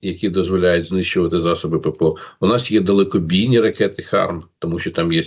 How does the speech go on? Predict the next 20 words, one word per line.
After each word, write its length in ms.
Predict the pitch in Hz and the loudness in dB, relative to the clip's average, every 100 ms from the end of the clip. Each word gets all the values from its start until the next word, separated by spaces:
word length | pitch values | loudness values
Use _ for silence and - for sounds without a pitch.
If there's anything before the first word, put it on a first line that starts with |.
| - | -4
є 180 | 85 85 | -2 0
версія 380 | 85 82 - 82 | 2 0 0 0
на 80 | 82 | 0
триста 340 | - 80 - | -2 -4 -6
кілометрів. 680 | - 80 78 76 - - - - - - - - _ _ - | -2 0 2 -2 -4 -12 -16 -20 -20 -20 -20 -20 _ _ -2
Ну, 100 | 120 | 2
тобто 320 | 170 165 151 | 2 2 0
у 160 | 120 | 2
нас 300 | 131 143 - - | 2 0 -2 -6
і 260 | 117 - - | -6 -6 -10
є 400 | 95 117 190 135 | -4 0 0 0
нормальний, 880 | 113 117 107 107 120 165 170 147 113 | 2 2 2 2 2 2 2 2 0
згідно 680 | - 95 87 117 120 104 95 | -2 -8 -6 -4 0 2 2
натівського 720 | 113 110 95 80 - 87 80 | 2 0 -2 -6 -4 -2 -2
стандарту, 840 | - 80 78 123 165 160 160 156 - - - - _ _ _ _ - | -2 -2 0 2 2 0 -4 -6 -8 -20 -20 -20 _ _ _ _ -6
е, 580 | 98 95 95 92 92 90 - | 0 2 2 2 2 0 -6
список 520 | - - 143 135 127 | -12 0 0 0 0
озброєння. 580 | 113 98 78 69 65 67 | 0 0 -4 -4 -6 -8
Крім 320 | - 131 139 - | 0 2 2 -2
того, 380 | 69 67 67 | -4 -4 -12